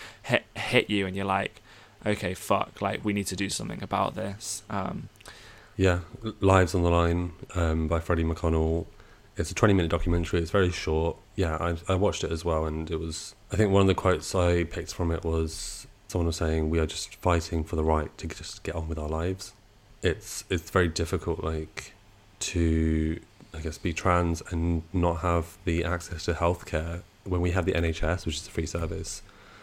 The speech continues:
Speaker 2: um, not have access to healthcare, which seems like everyone else does.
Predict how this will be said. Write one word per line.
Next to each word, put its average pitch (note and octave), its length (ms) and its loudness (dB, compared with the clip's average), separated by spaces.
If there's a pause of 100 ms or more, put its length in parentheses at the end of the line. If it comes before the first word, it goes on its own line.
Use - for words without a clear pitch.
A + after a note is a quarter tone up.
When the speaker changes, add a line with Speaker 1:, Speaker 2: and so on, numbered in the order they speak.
(280)
Speaker 2:
um, D#2+ 360 2
not F#2 180 0
have F2 120 0
access E2+ 280 0
to E2+ 80 -6
healthcare, E2 360 0
which - 260 -4 (560)
seems D#2+ 240 -2
like D#2+ 100 -2
everyone D#2+ 260 0
else D#2+ 120 0
does. F2 460 -2